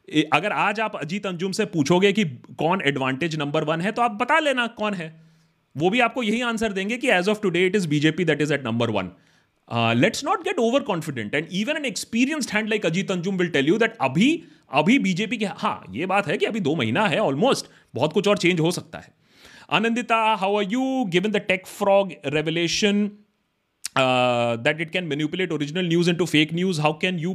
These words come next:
protect yourself as your work depends on news, and how do we protect ourselves from such manipulation? Um, uh, disruption of trends is something that हमने हमेशा देखा है कि कोई चीज़ ट्रेंड कर रहा है और उसको कैसे ओवरटेक किया जाता है किसी और वर्ड से।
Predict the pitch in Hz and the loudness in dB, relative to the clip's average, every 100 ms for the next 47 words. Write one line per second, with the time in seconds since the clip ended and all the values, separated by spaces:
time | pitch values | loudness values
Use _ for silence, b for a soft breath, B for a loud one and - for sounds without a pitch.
0 | 160 143 170 165 143 147 180 180 165 147 | -6 -4 -4 -4 -4 -2 -4 -4 -4 0
1 | 160 127 156 156 131 147 170 170 165 135 | 0 4 4 4 0 0 0 0 0 2
2 | 175 196 B B B 147 160 117 147 190 | 2 0 B B B 0 0 2 2 2
3 | 185 202 202 175 143 170 170 143 151 175 | 0 -2 -4 -6 -6 -6 -2 -2 -2 -4
4 | 175 - 160 151 165 156 127 123 117 117 | -6 -6 -6 -2 -2 -2 -2 -2 -2 -2
5 | 110 104 - B B B - 127 127 123 | -4 -6 -14 B B B -2 2 4 2
6 | 123 - - 135 147 110 - - - - | 0 -6 -12 -10 -8 -10 -10 -10 -12 -10
7 | 143 165 170 190 190 - 247 - - 180 | 2 4 4 -2 -4 -6 -6 -4 0 0
8 | 214 208 208 180 170 214 202 170 160 190 | 0 -4 -4 -6 -4 -4 -4 -4 -4 -2
9 | 127 120 123 165 147 151 160 180 190 151 | 0 0 2 2 2 2 2 0 -2 2
10 | 156 160 - 175 160 - 143 151 147 143 | 2 0 -4 -6 -6 -2 -2 0 -6 -4
11 | 160 180 147 143 147 135 - 165 135 131 | -4 -4 -6 -4 -2 0 0 2 0 2
12 | 180 - 135 139 143 175 175 170 160 151 | 0 2 2 4 4 2 0 0 0 0
13 | 139 151 156 156 139 143 135 113 123 147 | -2 -2 -4 -8 -4 -2 -2 0 0 0
14 | 220 | 0